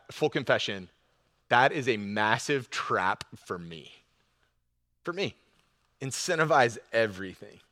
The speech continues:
This morning we have three stories of people trying to come to God through a scoreboard and through accomplishments.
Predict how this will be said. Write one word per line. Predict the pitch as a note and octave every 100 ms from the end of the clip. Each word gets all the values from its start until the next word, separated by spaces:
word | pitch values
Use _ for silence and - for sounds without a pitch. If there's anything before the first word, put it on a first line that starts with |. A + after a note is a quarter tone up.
| _ _ _ _ _ _ _ _ _ _ _ _ _ _ _ -
This | B2
morning | F#3+ G#3 G#3
we | E3
have | D3+ -
three | - F3+ G3 G#3+
stories | - - E3+ F#3 G3+ A#2 G#2 - _ _ _ _ _ _ _ _ _ _ - -
of | C#3
people | - F3 E3+ G#3+
trying | D3 - - C3+ C#3+
to | D3+ C3
come | - C3+ C#3
to | E3
God | A#2+ A#2+ A#2 A2 G2+ F#2+ _ _ _ _ _ _ _ _ _ _ _ _ _ _ -
through | C#3 B2+
a |
scoreboard | - - - A2+ A2 G2 F#2 E2+ E2+ - _ -
and | G2
through | F2+ F2+
accomplishments. | - C#2 - - - - -